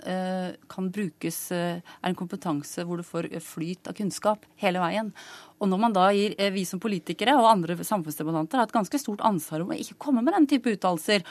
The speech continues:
og si at du skal ikke satse på denne bransjen, eller du bør ikke tenke dit, ditt eller datt i forhold til utdanning. Fordi vi trenger folk i olje- og gassbransjen nå. Vi, det er et stort behov for ingeniører,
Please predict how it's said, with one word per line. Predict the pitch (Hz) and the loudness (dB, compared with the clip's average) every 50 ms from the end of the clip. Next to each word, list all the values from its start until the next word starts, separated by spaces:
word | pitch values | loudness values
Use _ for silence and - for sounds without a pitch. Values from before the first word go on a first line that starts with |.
| - - - | -16 -16 -10
og | - 208 | -8 -2
si | - - | 0 0
at | 330 | 2
du | 330 339 | 2 2
skal | - - - 247 226 220 | 0 4 8 8 8 8
ikke | 220 208 226 | 8 2 0
satse | - 226 - - 202 | 0 0 0 -4 -4
på | 196 202 | 0 0
denne | 196 190 190 | 2 2 2
bransjen, | 180 185 185 175 151 - - 175 165 - - - - - | 4 4 2 2 2 2 0 0 0 0 -4 -14 -12 -6
eller | - 196 226 - | -4 -2 -2 0
du | 202 | 0
bør | 180 180 175 165 165 160 | 2 4 4 4 4 2
ikke | - 208 214 214 208 - _ | 0 -2 -2 -2 -4 -8 _
tenke | - 208 196 175 - 190 180 | 0 0 0 2 0 0 -2
dit, | 160 175 165 160 - _ _ | 0 -2 -4 -4 -8 _ _
ditt | - - 170 - - | -10 -10 -10 -6 -4
eller | 185 180 185 | -2 0 2
datt | 175 160 160 - 190 | 2 0 0 -2 -8
i | |
forhold | 170 190 170 143 - | -4 -4 -4 -2 -2
til | 180 160 | -4 -6
utdanning. | 151 - 160 151 160 160 165 151 - - - - - _ | -6 -4 -4 -2 0 0 -2 -2 -6 -16 -20 -20 -20 _
Fordi | - - 254 208 185 185 214 220 247 302 330 311 - _ _ | -4 -2 -2 -2 0 -2 0 6 6 6 6 6 0 _ _
vi | 262 | -8
trenger | 247 - - 214 185 196 226 - | -8 -4 -2 -2 0 0 -2 -2
folk | - 208 190 180 | -2 -2 -2 0
i | - | 0
olje- | 214 196 175 | 0 0 0
og | 180 | -2
gassbransjen | 175 165 - - - 165 151 151 - 180 | -4 -6 -8 -4 -4 -4 -4 -2 -2 -2
nå. | 180 202 262 349 370 | 2 2 2 2 2
Vi, | - 240 | 0 -6
det | 226 - _ 196 | -6 -2 _ -2
er | 196 | -2
et | 196 | 0
stort | - - - - - 175 185 - | -2 -8 -10 -8 -6 -6 -6 -6
behov | _ 226 214 185 170 | _ -4 -4 -4 -4
for | 196 | -4
ingeniører, | 180 170 - - 202 170 156 160 214 277 359 | -4 -6 -4 -4 -4 -2 -2 0 -2 -2 -2